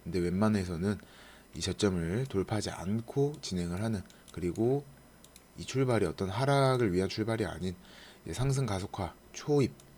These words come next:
초입 구간에서의 어떤 그런 상승, 그리고 최고점까지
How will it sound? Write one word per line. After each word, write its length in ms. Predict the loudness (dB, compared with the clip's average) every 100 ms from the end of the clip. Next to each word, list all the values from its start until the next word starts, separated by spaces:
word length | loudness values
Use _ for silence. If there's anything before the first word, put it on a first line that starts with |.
| -10
초입 360 | -2 0 -2
구간에서의 720 | -8 -4 -2 -2 -4 0 0 0 -6 -20 -20
어떤 200 | -12 -8
그런 180 | -6 -4
상승, 360 | -2 -2 -2 -4 -10 -20 -20 -20 -20 -20 -20 -20 -20 -20 -20 -20 -20 -18
그리고 340 | -8 -4 0 0
최고점까지 520 | 0 -2 -2 -4